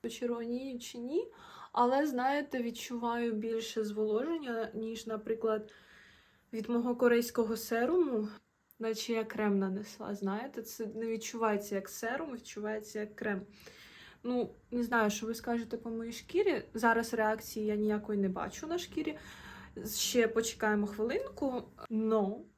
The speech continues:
що я вам <laughs> можу сказати? Я дуже задоволена, те, що в мене немає негативної реакції на моєму обличчі. Мене це вже тішить. Я сподіваюся, я обрала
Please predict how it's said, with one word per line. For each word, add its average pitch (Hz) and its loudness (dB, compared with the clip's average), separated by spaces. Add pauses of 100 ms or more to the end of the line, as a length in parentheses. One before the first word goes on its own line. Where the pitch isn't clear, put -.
(220)
що - -2
я 320 4
вам 262 0
<laughs> - -
можу 320 12
сказати? 247 4
Я 247 4
дуже 294 0
задоволена, 269 0
те, 247 -2
що 247 -8 (460)
в 220 -4
мене 240 0
немає 226 0
негативної 277 4
реакції - 2
на 208 0
моєму 208 0
обличчі. 214 -8 (400)
Мене 285 4
це 262 4
вже 233 2
тішить. - -2
Я 247 2
сподіваюся, 262 4
я 220 2
обрала 220 2